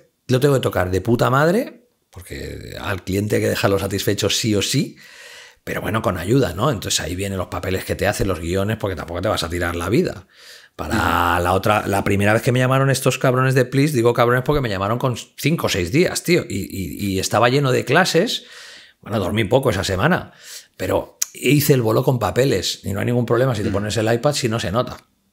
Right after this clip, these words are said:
Speaker 1: Pues si estás mirando,
Speaker 2: Claro.
Speaker 1: hay mucho, no, pero si vas mirando y tal, pero era imposible aprenderme eso en, en cinco días. Y así tengo la suerte de que me llaman para hacer suplencias, pues bienvenidas sean. Hotel Cochambre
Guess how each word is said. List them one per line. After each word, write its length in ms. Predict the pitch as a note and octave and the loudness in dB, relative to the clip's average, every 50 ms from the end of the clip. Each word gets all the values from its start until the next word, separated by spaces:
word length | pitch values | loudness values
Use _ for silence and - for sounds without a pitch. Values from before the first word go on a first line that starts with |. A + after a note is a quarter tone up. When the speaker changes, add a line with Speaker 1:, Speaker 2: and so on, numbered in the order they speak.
| _ | _
Speaker 1:
Pues 120 | _ - - | _ -14 -14
si 60 | - | -12
estás 260 | - - - - - | -10 -8 -8 -8 -8
mirando, 280 | C#2+ C#2+ E2 F#2+ E2+ E2 | -6 -4 -4 -2 -2 -2
Speaker 2:
Claro. 40 | D#2+ | -4
Speaker 1:
hay 80 | E2 E2 | -4 -4
mucho, 300 | F2 F#2+ G2 - - A#2 | -2 -2 -2 0 0 0
no, 200 | G#2 A2+ B2 G#2 | 2 2 0 0
pero 160 | G2 F2 F2+ | -2 -4 -4
si 120 | - - F2 | -4 -4 -4
vas 160 | E2+ F#2+ G2+ | -6 -6 -4
mirando 440 | G#2 G#2+ G#2+ A2+ B2 B2 A#2 G2+ F#2+ | -4 -2 0 0 0 0 -2 -4 -4
y 80 | F2+ | -4
tal, 160 | - A2+ G#2+ | -2 -4 -2
pero 160 | F#2+ F2 D2+ D2+ | -2 -2 -2 -2
era 80 | D#2+ | -4
imposible 420 | E2+ F#2 F#2+ G2+ F#2 - G#2+ G2 F#2+ | -4 -4 -4 -4 -2 -2 0 0 0
aprenderme 460 | F#2 F#2 F#2+ F#2+ F#2 F2+ F2+ F#2 F#2 | 0 0 -2 -4 -4 -4 -4 -4 -6
eso 160 | F2+ - F#2+ | -4 -4 -4
en, 260 | F2+ F2+ F2 D#2+ E2 | -6 -6 -8 -8 -10
en 140 | F#2 F2 E2+ | -10 -10 -8
cinco 280 | - F#2+ F2+ E2+ E2+ E2+ | -8 -8 -8 -8 -6 -4
días. 300 | F#2 G#2+ - - - - - - - - - - - - - - - - - - | -4 -4 -4 -6 -10 -16 -20 -20 -18 -16 -14 -12 -12 -12 -12 -14 -16 -18 -20 -10
Y 120 | - - F#2+ | -4 0 0
así 340 | F#2 F2 - C3 C3 A#2+ A#2 | 2 2 4 4 2 2 2
tengo 220 | A#2+ A2+ A2+ B2 | 2 2 2 2
la 100 | A#2+ A2 | 0 2
suerte 280 | - - A2 G#2+ A2 G#2+ | 2 0 0 2 0 0
de 60 | G2 | 2
que 100 | G#2 G2+ | 2 0
me 80 | G2+ G2 | 2 0
llaman 240 | G#2 G#2+ G#2 G2+ G2+ | 0 0 -2 0 0
para 100 | G2+ - | -2 -2
hacer 140 | - G#2+ | -2 -2
suplencias, 500 | - G#2 F#2+ - C#3 D#3+ D3 - A2 F2+ - - | -2 -2 0 2 2 2 2 0 -4 -6 -6 -6
pues 260 | F#2 F2 - - - - | -6 -4 -4 -6 -6 -4
bienvenidas 520 | G#2 G2+ G2 F#2 F#2 G2+ C3 B2+ - - | -2 0 0 0 0 0 0 0 -2 -2
sean. 380 | - - C#3 C3+ A2 G2 F#2 - | -2 0 0 0 -2 -4 -8 -10
Hotel 300 | - - G2+ - A#2 A#2 | -8 -6 -2 0 0 0
Cochambre 720 | B2+ - C3 B2+ - D3 C#3 C3+ C3+ D3 D#3 E3+ - - | 2 0 0 2 2 2 2 2 2 0 0 0 -2 -6